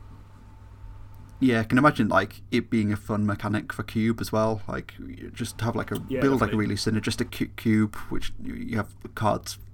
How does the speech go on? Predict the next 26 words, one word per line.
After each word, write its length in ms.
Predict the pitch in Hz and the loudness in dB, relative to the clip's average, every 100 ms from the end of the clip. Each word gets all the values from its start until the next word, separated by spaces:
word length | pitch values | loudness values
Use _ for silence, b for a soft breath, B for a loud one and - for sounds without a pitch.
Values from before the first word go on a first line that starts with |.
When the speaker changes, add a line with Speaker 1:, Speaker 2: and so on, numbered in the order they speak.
| - | -16
Speaker 1:
which 200 | - - | -14 -4
care 180 | 113 101 | 2 2
about 180 | - - | 0 -2
things 200 | 107 104 | -2 2
dying, 500 | 104 101 104 104 113 | 2 2 0 -4 -6
and 120 | 107 B B B - | -10 B B B 2
yeah, 220 | 123 220 | 6 8
I 80 | 165 | 8
think 140 | 196 | 6
it'll 100 | 147 | 4
be 100 | 123 | 2
cool. 200 | - 107 - - | 0 0 -4 -10
Definitely, 360 | 135 - 117 104 - | -8 -6 -6 -6 -8
definitely 260 | 110 - | -6 -6
cool 320 | - 107 104 - - - | -4 -2 -2 -4 -12 -14
to 80 | - | -12
play 180 | - 104 | -6 0
around 160 | 107 107 | 2 4
with 100 | 120 | 2
this. 360 | 127 - - - | 0 -4 -6 -4
But 300 | 113 - - - - - | -4 -4 -10 -16 -18 -6
you're 120 | - 107 | 0 2
right, 160 | 120 - | 2 0
I 80 | 120 | 2
can't 180 | 123 | 2
imagine 440 | 113 110 107 104 | 4 2 2 -2